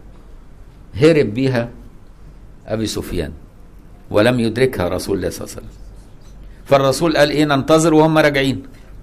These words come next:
ننتظر العير وهم راجعين ناخدها. العير اللي هي إيه؟ الجمال المحملة بالبضائع، يسموها العير بلغة إيه؟ قريش زمان.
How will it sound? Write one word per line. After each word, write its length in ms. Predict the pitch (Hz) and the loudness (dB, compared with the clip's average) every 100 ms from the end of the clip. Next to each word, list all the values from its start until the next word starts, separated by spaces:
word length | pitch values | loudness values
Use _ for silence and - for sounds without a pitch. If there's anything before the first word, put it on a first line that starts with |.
| - - - - | -20 -20 -16 -6
ننتظر 500 | 110 104 127 131 120 | -4 0 2 2 2
العير 340 | 104 113 147 | 2 0 0
وهم 300 | 131 113 117 | -2 -2 -4
راجعين 380 | 92 85 78 78 - - | -4 -6 -8 -12 -12 -14
ناخدها. 340 | 87 85 - - - - - - 107 | -12 -12 -14 -20 -20 -20 -20 -10 -4
العير 400 | 107 110 156 151 | -2 0 2 2
اللي 140 | 123 131 | 0 0
هي 80 | |
إيه؟ 320 | 120 127 139 135 - - | 0 0 -2 -4 -12 -12
الجمال 500 | 107 98 104 117 139 | -8 -4 -2 0 0
المحملة 600 | 120 110 - 104 117 127 | -2 -4 -6 -6 -2 0
بالبضائع، 560 | 104 95 95 101 98 82 | 0 -2 -4 -2 -2 -4
يسموها 560 | 78 87 98 104 113 | -10 -10 -8 -4 -2
العير 420 | 92 87 95 98 76 98 | -2 -4 -2 -4 -4 -8
بلغة 320 | 104 110 101 - | -4 -4 -6 -4
إيه؟ 220 | 117 107 - - - | -6 -6 -10 -20 -12
قريش 440 | - 113 113 82 85 | -4 0 0 -2 -10
زمان. 400 | 82 87 95 76 | -8 -8 -8 -10